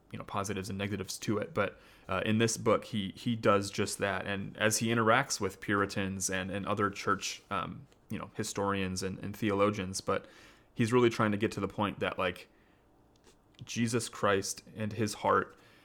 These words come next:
is most naturally inclined to sinners and to sufferers. And that's good news for us because that is exactly what we are as humans. We are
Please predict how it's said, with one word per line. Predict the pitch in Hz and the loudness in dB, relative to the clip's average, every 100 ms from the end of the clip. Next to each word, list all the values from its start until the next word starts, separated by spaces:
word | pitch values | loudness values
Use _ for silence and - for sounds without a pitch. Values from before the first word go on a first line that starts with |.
| _ | _
is | - 98 98 - | 0 0 0 -4
most | 117 110 110 - | 4 6 6 2
naturally | 107 104 101 104 101 95 | 2 2 2 -2 -2 -2
inclined | 98 95 107 98 95 | -6 -4 0 0 0
to | - - 95 | -4 -10 -6
sinners | - 113 110 104 92 - | -2 0 2 2 2 -2
and | 104 | -4
to | 101 | -4
sufferers. | - 104 - 98 98 104 - - | 0 2 2 -2 -2 -4 -6 -2
And | 110 | 2
that's | 110 | 0
good | - 135 113 | 4 4 6
news | 113 117 - | 4 0 0
for | 98 | -2
us | 90 90 - | -2 -2 -4
because | 107 110 98 | -4 -4 2
that | 107 110 | 4 4
is | 107 | 2
exactly | 98 104 107 107 | 0 2 2 0
what | 98 101 - | 2 2 2
we | 104 | 0
are | 98 98 | 2 2
as | 98 - | 0 -4
humans. | - 107 - - | -6 -6 -6 -6
We | 110 | 0
are | 104 98 | 4 4